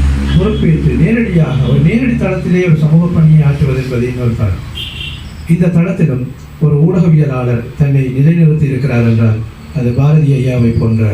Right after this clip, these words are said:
ஒரு சிலரைத்தான் சார்கிறது. நாங்கள் எப்பொழுதும் சொல்வதைப் போல பல ஆளுமைகளை எங்களோடு கருவி நிறுவனத்தோடு இணைப்பு செய்த அந்த கைங்கரியத்தை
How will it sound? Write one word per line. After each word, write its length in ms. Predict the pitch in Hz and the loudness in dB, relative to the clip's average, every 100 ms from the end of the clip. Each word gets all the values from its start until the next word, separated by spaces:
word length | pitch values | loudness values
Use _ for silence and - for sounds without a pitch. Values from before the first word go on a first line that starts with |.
| - 139 | -2 0
ஒரு 100 | 135 | 0
சிலரைத்தான் 580 | 151 120 110 104 104 104 107 - - - - | 2 0 0 -2 -4 -4 -8 -14 -20 -18 -6
சார்கிறது. 460 | 113 104 - - - - - - - - - - - - - - - - - - - - - - 175 | -2 -2 -4 -8 -10 -16 -20 -20 -20 -20 -20 -20 -20 -20 -20 -20 -20 -20 -20 -20 -20 -20 -20 -8 -4
நாங்கள் 240 | 196 196 | -2 -2
எப்பொழுதும் 400 | - 247 240 247 - | 0 0 2 0 0
சொல்வதைப் 380 | 180 175 180 170 | 0 0 0 0
போல 240 | 175 180 175 | 2 2 2
பல 120 | 175 233 165 | 0 0 0
ஆளுமைகளை 520 | 175 190 185 170 180 180 165 | -2 -2 -2 0 2 0 2
எங்களோடு 440 | 160 160 165 165 170 170 - - - 165 | 4 4 4 4 4 0 -4 -12 -4 0
கருவி 240 | 175 190 | 2 2
நிறுவனத்தோடு 600 | 175 165 160 156 156 156 156 | 2 2 2 4 4 4 4
இணைப்பு 320 | 156 175 175 160 | 2 2 0 2
செய்த 180 | 151 135 139 139 - - - - | 2 2 2 0 -2 -8 -10 -2
அந்த 140 | 143 135 120 | 0 0 2
கைங்கரியத்தை 640 | 156 156 156 139 139 131 | 4 4 4 2 0 0